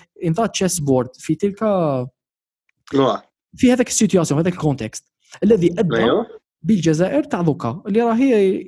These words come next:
Speaker 1: راهي تستمر إلى الأمام. تسمى ماشي يقول
Speaker 2: مم.
Speaker 1: الشعب هو الذي صنع الت-، لا، لا، الشعب جوكر، بصح من بعد أدوات.
Speaker 2: فهمتك، فهمتك.
Speaker 1: زعما كاين فرق
Speaker 2: أنا،
Speaker 1: بين،
Speaker 2: أنا،
Speaker 1: شوف
Speaker 2: أنا
Speaker 1: هذه
Speaker 2: صراحة،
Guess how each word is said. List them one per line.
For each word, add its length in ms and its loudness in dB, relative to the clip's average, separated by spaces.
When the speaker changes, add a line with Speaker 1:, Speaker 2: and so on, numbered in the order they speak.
Speaker 1:
راهي 100 -2
تستمر 520 -4
إلى 160 2
الأمام. 500 -4
تسمى 180 0
ماشي 240 -2
يقول 120 0
Speaker 2:
مم. 60 4
Speaker 1:
الشعب 320 2
هو 160 2
الذي 240 -2
صنع 280 -2
الت-، 120 -4
لا، 60 -2
لا، 240 0
الشعب 420 -8
جوكر، 520 -2
بصح 120 -4
من 180 0
بعد 280 -2
أدوات. 800 -4
Speaker 2:
فهمتك، 380 -4
فهمتك. 320 -12
Speaker 1:
زعما 240 0
كاين 200 2
فرق 260 -2
Speaker 2:
أنا، 500 2
Speaker 1:
بين، 200 -6
Speaker 2:
أنا، 220 0
Speaker 1:
شوف 160 2
Speaker 2:
أنا 100 2
Speaker 1:
هذه 60 2
Speaker 2:
صراحة، 380 2